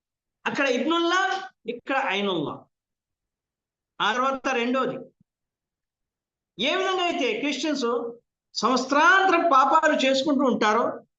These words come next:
అలాగే మీరు కూడా చేసుకోండి. సంవత్సరం ఒక్కసారి మీలాదున్ నబీ చేసుకుంటే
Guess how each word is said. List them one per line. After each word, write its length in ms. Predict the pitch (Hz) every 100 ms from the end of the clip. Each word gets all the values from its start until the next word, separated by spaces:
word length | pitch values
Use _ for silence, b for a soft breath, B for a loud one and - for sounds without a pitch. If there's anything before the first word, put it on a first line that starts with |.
| -
అలాగే 360 | 151 170 214 269
మీరు 200 | 254 285
కూడా 180 | 302 294
చేసుకోండి. 640 | 285 262 285 240 - - _ _ _ _ _ _ _ _ _ _ -
సంవత్సరం 560 | 294 320 349 330 320
ఒక్కసారి 680 | 320 339 339 285 269 285 302
మీలాదున్ 580 | 254 269 339 381 370 359
నబీ 160 | 320 294
చేసుకుంటే 840 | 269 262 262 226 254 - -